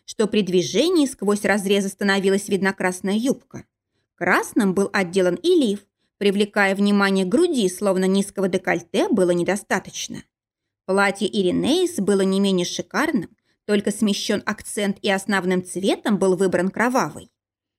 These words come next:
Ведьма выглядела ярче и чуточку старше, чем на самом деле, и однозначно казалась Хелли более привлекательной, чем она сама.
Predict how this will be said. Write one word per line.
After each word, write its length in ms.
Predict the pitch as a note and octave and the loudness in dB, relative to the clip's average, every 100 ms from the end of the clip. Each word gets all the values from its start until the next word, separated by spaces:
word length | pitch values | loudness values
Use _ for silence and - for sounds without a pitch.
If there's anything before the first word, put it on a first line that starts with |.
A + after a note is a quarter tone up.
| _ | _
Ведьма 520 | D#3+ F3+ F#4+ A#4 G#3+ | -4 0 2 2 2
выглядела 460 | F3+ G3 F#3+ F#3 F#3+ | 2 2 2 2 2
ярче 480 | F#3+ G3 F#3+ - G3 | 2 2 0 -4 -6
и 120 | G3+ | -6
чуточку 420 | - F#3 - - | -6 -8 -10 -12
старше, 600 | - - B3 F#4+ - - _ _ _ | -12 -4 -4 -4 -10 -14 _ _ _
чем 220 | - G3+ | -4 0
на 120 | F#3+ | -2
самом 380 | G3+ F#3+ G3 B3 | -2 -2 0 0
деле, 400 | C4 F3 D#3 - _ _ _ - | 0 -4 -6 -16 _ _ _ -2
и 80 | C#4 | 2
однозначно 600 | D4+ E4+ F4 G4 C#4+ G#3+ | 4 2 2 0 0 0
казалась 420 | G3 F#3+ F#3+ F#3 | 0 0 0 -2
Хелли 420 | - A#3 F4 D4 | -6 -2 0 0
более 340 | F#3+ F#3+ G3 F#3+ | 2 2 2 0
привлекательной, 800 | F#3+ F3 F#3+ G3+ F#3+ - F#3+ F#3 | 0 0 -2 -2 -4 -2 -4 -2
чем 260 | - F#3 | -4 -4
она 220 | G3 F#3+ F3 | -2 -4 -4
сама. 400 | - B3+ G3 | -2 0 0